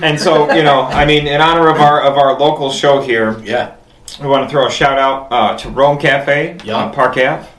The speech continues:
Speaker 1: um, Blossom Road Pub
Speaker 2: Of course.
Speaker 1: on the corner of Winton Blossom, um, and also Three Heads Brewery.
Speaker 2: Oh, yeah.
Speaker 1: Uh, the second largest craft brewery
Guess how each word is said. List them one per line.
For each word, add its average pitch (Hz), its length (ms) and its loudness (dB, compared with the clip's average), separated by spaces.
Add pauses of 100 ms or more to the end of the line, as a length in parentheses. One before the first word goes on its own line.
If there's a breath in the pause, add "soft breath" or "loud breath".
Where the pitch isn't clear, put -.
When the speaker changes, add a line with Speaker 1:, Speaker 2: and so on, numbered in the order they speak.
(100)
Speaker 1:
um, 101 640 -6
Blossom 135 400 -2
Road 127 240 0
Pub - 380 0
Speaker 2:
Of - 100 -20
course. - 160 -18
Speaker 1:
on 113 120 -2
the 107 80 -2
corner 117 380 -4
of 107 400 -2
Winton 127 360 -8
Blossom, 143 540 -4 (300 soft breath)
um, 117 300 2
and 120 80 -4
also 139 300 -4
Three 160 260 -4
Heads 156 200 -2
Brewery. 123 640 -6
Speaker 2:
Oh, 92 240 -8
yeah. 110 120 -6 (160)
Speaker 1:
Uh, 113 60 0
the 120 80 -2
second 165 600 -2 (260)
largest 120 640 -2 (760)
craft - 460 -4
brewery 104 580 -6